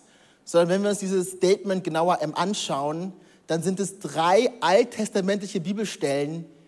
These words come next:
die er zusammennimmt und seinem Sohn zuspricht. "Du bist mein geliebter Sohn."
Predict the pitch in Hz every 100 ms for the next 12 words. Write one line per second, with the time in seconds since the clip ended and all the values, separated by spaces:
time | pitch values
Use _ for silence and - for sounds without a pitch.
0 | _ _ - 175 175 175 165 170 196 226
1 | 185 165 175 165 - - _ 160 165 170
2 | 170 147 170 160 - 175 170 - 139 120
3 | - - _ _ _ _ _ _ _ _
4 | _ _ _ _ _ _ _ _ _ _
5 | _ _ _ _ _ _ _ _ _ _
6 | 123 - 247 330 311 220 135 - - -
7 | _ 180 180 185 170 185 190 196 170 143
8 | 185 180 147 123